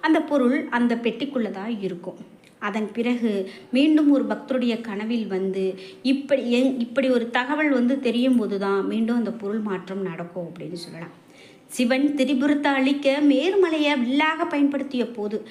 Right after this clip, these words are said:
அதிலிருந்து சிதறிய ஒரு பகுதி தான் சிவன்மலை அப்படின்னு சொல்றாங்க. இது பார்வதி, அகத்தியர் ஆகியோர் சிவனை நோக்கி தவம் செய்த தலம் என்றும், வள்ளிமலைக்கு சென்று வள்ளியை மணம் முடித்த முருகப்பெருமான் வள்ளியுடன்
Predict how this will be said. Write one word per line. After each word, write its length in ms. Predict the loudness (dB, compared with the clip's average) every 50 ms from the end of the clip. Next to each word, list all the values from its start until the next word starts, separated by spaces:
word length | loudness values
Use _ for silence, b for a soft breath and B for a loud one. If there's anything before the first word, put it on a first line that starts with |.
| B B B B
அதிலிருந்து 560 | B 0 2 2 4 2 2 2 2 0 0
சிதறிய 460 | 0 -2 -2 -2 0 0 0 2 2
ஒரு 160 | 0 0 0 -2
பகுதி 360 | -2 -4 -4 -2 0 0 0
தான் 280 | 0 0 -2 -4 -8 -8 -8 -4
சிவன்மலை 540 | -2 0 2 4 4 4 4 2 0 -2 -6
அப்படின்னு 320 | -8 -10 -10 -8 -8 -8 -8 -10
சொல்றாங்க. 420 | -14 -14 -14 -12 -12 -10 -10 -10 -12 B B B B B B B B
இது 220 | -2 -2 0 0 -2 -2 -2 -2
பார்வதி, 540 | 0 0 2 0 0 2 0 0 0 0 -2 -4 -4 -4
அகத்தியர் 460 | -4 -4 -4 -4 0 2 2 2 2
ஆகியோர் 460 | 0 -2 -4 -4 -2 -2 -2 -2 -2 -2
சிவனை 360 | -4 -4 -4 -2 2 4 4 6
நோக்கி 360 | 6 4 4 2 0 -2 -4 -6 -4 -4
தவம் 260 | -4 -2 0 2 2 2 2
செய்த 240 | 0 -2 -4 -6 -8 -8 -8
தலம் 320 | -8 -6 -6 -6 -6 -8 -8 -8 -6 -6
என்றும், 280 | -6 -4 -6 -6 -6 -8 B B B B B B -2
வள்ளிமலைக்கு 580 | 0 0 2 0 2 4 4 2 2 2 -2 -4 0
சென்று 240 | 2 2 4 4 4 2
வள்ளியை 400 | 2 2 2 2 0 0 0 2
மணம் 360 | 2 0 0 0 2 2 4 4
முடித்த 280 | 4 2 0 0 0
முருகப்பெருமான் 760 | 2 2 2 2 0 -2 -2 -2 0 0 0 0 0 -2 -4 B B B B B -2
வள்ளியுடன் 500 | 0 2 2 4 4 4 4 4 6 6